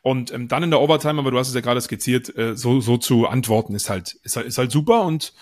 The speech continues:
ähm, ich würd mich auch irgendwie für Minshew freuen. Nicht nur, weil wir sie in Frankfurt so ein bisschen getroffen haben und mal <laughs> kennengelernt haben, sondern weil sie es halt einfach drauf haben, so, ähm, in, in komischen Spielen. Und, ähm,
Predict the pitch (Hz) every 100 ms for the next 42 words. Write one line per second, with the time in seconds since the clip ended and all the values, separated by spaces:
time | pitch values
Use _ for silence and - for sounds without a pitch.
0 | - - - _ 127 127 123 - 135 165
1 | 196 165 147 175 147 156 170 131 - 139
2 | 120 123 143 127 131 120 127 - 131 135
3 | 135 123 127 131 127 117 131 151 160 143
4 | 151 123 120 120 127 151 143 156 156 135
5 | 147 127 127 120 - - - _ 104 110
6 | 123 131 117 107 117 139 - 131 202 -
7 | 95 98 101 104 101 101 - 104 101 101
8 | 104 - 117 113 123 - 147 147 147 127
9 | - 190 104 104 - 107 104 104 - 110
10 | 104 107